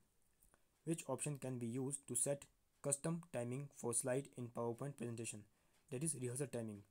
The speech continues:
अगर आप चाहते हैं कि आपकी PowerPoint की जो जितनी भी स्लाइडें हैं, हर एक स्लाइड में एक परफेक्ट टाइमिंग लगाना कि वो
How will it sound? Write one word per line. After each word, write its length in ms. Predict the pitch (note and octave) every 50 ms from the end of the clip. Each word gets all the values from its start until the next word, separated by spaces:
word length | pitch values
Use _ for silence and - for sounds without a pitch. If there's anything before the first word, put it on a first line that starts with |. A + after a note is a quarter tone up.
| _ _ _ _ -
अगर 200 | C3 C3+ D3 C#3+
आप 100 | A#2+ -
चाहते 220 | B2 A#2 A#2 -
हैं 120 | C#3+ B2+ B2
कि 100 | - C3+
आपकी 320 | A#2+ - - - C3 B2+ - _ -
PowerPoint 380 | B2 A#2+ A#2+ - - C#3+ D3 C#3
की 100 | - B2
जो 100 | A#2+ B2
जितनी 220 | B2 B2 - D#3
भी 60 | C3+
स्लाइडें 240 | B2+ A#2+ B2 B2+ C3+
हैं, 180 | A#2 A2+ A#2 - - - _ _ _ _ _ _ _
हर 80 | - D#3+
एक 100 | D#3 -
स्लाइड 220 | - C3 B2+ B2+
में 100 | B2 A#2+
एक 80 | A#2+ A#2+ - _ _ _ _ _ _
परफेक्ट 300 | - B2 - D#3+ D#3+ D#3
टाइमिंग 240 | - B2+ B2 B2+ B2
लगाना 320 | A#2+ A#2 A#2 A2+ A#2+ C3 B2+ _ _
कि 60 | - B2+
वो 260 | B2+ B2 B2+ C3